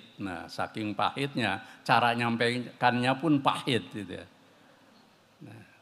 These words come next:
padahal cara nyampaikan sesuatu yang pahit bisa dengan prinsip dakwah. Ud'u ila sabili rabbika bil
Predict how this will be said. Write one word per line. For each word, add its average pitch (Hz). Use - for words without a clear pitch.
padahal 98
cara 101
nyampaikan 95
sesuatu 104
yang 90
pahit 131
bisa 98
dengan 117
prinsip 107
dakwah. 117
Ud'u 113
ila 95
sabili 95
rabbika 117
bil 104